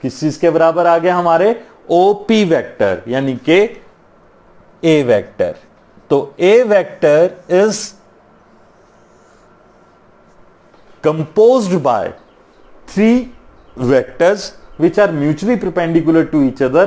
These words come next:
that is A X, A Y, ए जेड। अगर हम A vector को जोड़ें,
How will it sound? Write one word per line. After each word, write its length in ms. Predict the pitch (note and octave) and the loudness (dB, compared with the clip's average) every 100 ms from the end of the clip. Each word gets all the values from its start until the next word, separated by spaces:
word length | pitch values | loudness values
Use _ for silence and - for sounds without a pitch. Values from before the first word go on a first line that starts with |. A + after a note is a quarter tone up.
| E3+ | 2
that 220 | C#3+ B2 | -2 2
is 260 | F#3 G#3+ - - - - - - - - - C3+ | 0 0 -8 -20 -20 -20 -20 -20 -20 -20 -6 0
A 140 | D3+ E3+ G#3+ | 2 4 2
X, 240 | - - - - C#3+ | 0 -12 -18 -10 -2
A 140 | C#3+ | -2
Y, 420 | C#3+ D#3+ E3+ A3 A3 - - | 0 0 0 -2 -8 -16 -2
ए 160 | D#3 A2 | 0 0
जेड। 380 | A2+ G#2 F2 F2 - - | 0 -2 -4 -12 -20 -8
अगर 280 | D3 D#3+ A3 | -4 0 2
हम 300 | G3+ G#3 F#3+ - | 2 -2 -6 -2
A 260 | F3+ A3+ A#3 | 2 2 2
vector 400 | G3+ D#3+ - D#3 | 0 0 -2 -2
को 240 | F3+ F3 | 0 0
जोड़ें, 580 | A#2+ C3 C3+ C#3 D#3 | 0 0 2 0 -2